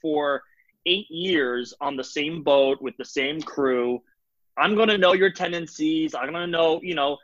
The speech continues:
you throw nine random people on a boat that have never worked together in a work environment before. Yeah, people are gonna bicker, people are gonna fight, people are gonna hook up or whatever.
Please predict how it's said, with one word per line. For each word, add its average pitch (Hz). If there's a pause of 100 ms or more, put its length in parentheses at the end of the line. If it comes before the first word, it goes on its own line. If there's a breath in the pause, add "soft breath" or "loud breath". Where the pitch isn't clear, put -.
(180 soft breath)
you 262
throw 220
nine 196
random 180
people 170
on 139
a 127
boat 160
that 143
have 127
never 139
worked 151
together 120
in 127
a 123
work 185
environment 120
before. 113 (240)
Yeah, 339
people 233
are 233
gonna 226
bicker, 202
people 190
are 190
gonna 208 (160)
fight, 170
people 180
are 185
gonna 190
hook 180
up 151
or 180
whatever. 135